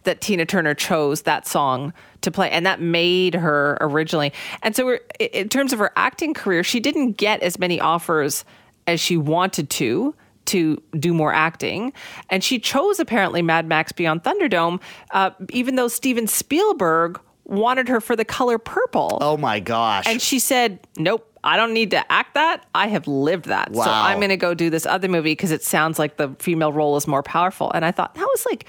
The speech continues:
Speaker 1: in the nineteen eighties. Good on you, Tina Turner.
Speaker 2: Did you know that she was the first black artist and the first f-, black female artist to be on the cover of Rolling Stone?
Speaker 1: No.
Speaker 2: Yeah, I just read that this morning.
Speaker 1: Amazing.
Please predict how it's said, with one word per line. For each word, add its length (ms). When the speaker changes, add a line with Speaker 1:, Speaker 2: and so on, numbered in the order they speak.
Speaker 1:
in 260
the 60
nineteen 460
eighties. 340
Good 260
on 220
you, 160
Tina 240
Turner. 380
Speaker 2:
Did 220
you 120
know 240
that 240
she 300
was 260
the 140
first 580
black 460
artist 440
and 160
the 60
first 400
f-, 340
black 320
female 440
artist 440
to 100
be 120
on 120
the 60
cover 320
of 100
Rolling 280
Stone? 480
Speaker 1:
No. 640
Speaker 2:
Yeah, 180
I 120
just 180
read 200
that 160
this 180
morning. 380
Speaker 1:
Amazing. 640